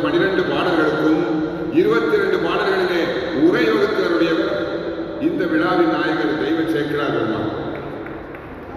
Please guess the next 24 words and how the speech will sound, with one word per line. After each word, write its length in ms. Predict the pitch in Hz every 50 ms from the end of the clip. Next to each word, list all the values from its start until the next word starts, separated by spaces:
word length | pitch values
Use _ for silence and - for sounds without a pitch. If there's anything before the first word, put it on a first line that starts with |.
| - - -
வழக்கமாக 500 | 131 147 170 - 185 196 202 196 202 208 208 180 160
சி 80 | 165 185 - 214
கே 100 | 208 190 170 180
ஐயா 160 | 175 170 170 170
அவர்கள் 260 | 170 170 165 160 151
உரையிடும் 320 | 151 170 175 170 165 160 170
போது 260 | 170 175 170 165 156 143 139 151 160 - - - - - - - - - - - - - 151
அந்த 140 | 160 160 160 143 147
ஞானசமுத்திர 600 | 156 170 175 156 156 165 170 160 170 165 165 165 160
தளத்துக்கு 320 | 160 160 - - 156 165 151
போனார், 280 | 151 156 156 147 160 156
அந்த 100 | 156 151 - 139
பதிகம் 320 | 147 156 151 160 151 156
பாடினார் 400 | 156 151 151 151 147 151 151 147 151 151 147 - -
அப்படிங்கிற 380 | 135 139 151 151 151 156 156 147 151 156
பாட்டு 200 | 151 143 - 156 147
பெரிய 160 | 139 151 147 143
புராணத்தில் 360 | 147 151 143 147 143 139 135
வரும் 180 | 135 139 139 139
இல்லையா, 240 | 139 151 170 175 170 - - - - - 156
அந்த 120 | 170 175 175 160
பதிகத்தை 360 | 165 170 180 185 190 180 180 -
கொடுப்பார்கள். 580 | 156 156 156 156 160 156 151 147 135 123 - - - - - - - - - - - - - - -
அந்த 120 | 180 185